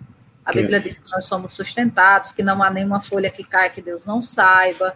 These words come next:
Speaker 1: que ele cuida da sua criação, que ele sabe de cada detalhe, enfim.
Speaker 2: É. Vamos, vamos só entender isso, porque eu acho que o evolucionismo teísta, né,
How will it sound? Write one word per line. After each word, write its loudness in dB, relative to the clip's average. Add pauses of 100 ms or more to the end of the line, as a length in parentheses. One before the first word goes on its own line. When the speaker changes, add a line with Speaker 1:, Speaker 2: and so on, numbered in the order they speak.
(360)
Speaker 1:
que -2
ele 0
cuida -8
da -4
sua -6
criação, -2
que -10
ele -4
sabe -2
de -12
cada 0
detalhe, 2
enfim. -16 (580)
Speaker 2:
É. -2 (280)
Vamos, 4
vamos 6
só 6
entender 4
isso, 6
porque 4
eu 6
acho 2
que 4 (600)
o 4
evolucionismo 2
teísta, 0
né, -6